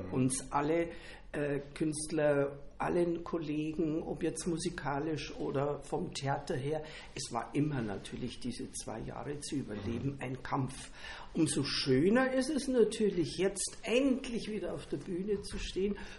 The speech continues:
Speaker 2: Publikum unten zu haben und eine Resonanz zu kriegen.
Speaker 1: Mhm.
Speaker 2: Äh,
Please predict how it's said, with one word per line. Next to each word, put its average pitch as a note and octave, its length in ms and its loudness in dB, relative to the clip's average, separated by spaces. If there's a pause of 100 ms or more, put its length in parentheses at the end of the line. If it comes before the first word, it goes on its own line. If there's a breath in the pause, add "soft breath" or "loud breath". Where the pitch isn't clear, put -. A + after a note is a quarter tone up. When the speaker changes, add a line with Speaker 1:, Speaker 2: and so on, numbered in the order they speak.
(100)
Speaker 2:
Publikum C4+ 720 4
unten A#3 440 2
zu F3+ 260 -4
haben F#3 340 2 (320 loud breath)
und F3+ 180 2
eine E3 240 0
Resonanz D3 760 2 (280)
zu - 200 -2
kriegen. D3 760 6
Speaker 1:
Mhm. - 540 -4
Speaker 2:
Äh, D#3 220 -2